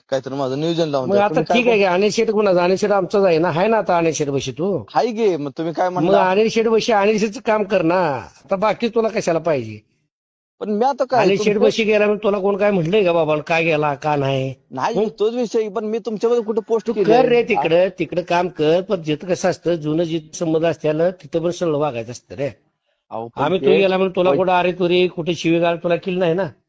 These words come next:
Speaker 1: आतापर्यंत मी तुमच्यावरती एकही पोस्ट लिहिली नाही, जेव्हा पार्टी सोडल्यापासनं.
Speaker 2: लिहू नको,
Speaker 1: कुठं?
Speaker 2: नको, पण अनिल शेठचंच काम कर आता,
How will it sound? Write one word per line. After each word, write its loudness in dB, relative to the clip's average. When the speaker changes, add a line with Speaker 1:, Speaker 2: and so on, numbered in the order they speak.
Speaker 1:
आतापर्यंत -2
मी -4
तुमच्यावरती -2
एकही -2
पोस्ट -4
लिहिली 0
नाही, -2
जेव्हा 0
पार्टी -2
सोडल्यापासनं. -2
Speaker 2:
लिहू 2
नको, 2
Speaker 1:
कुठं? 4
Speaker 2:
नको, 0
पण 0
अनिल 0
शेठचंच -2
काम 2
कर 0
आता, 0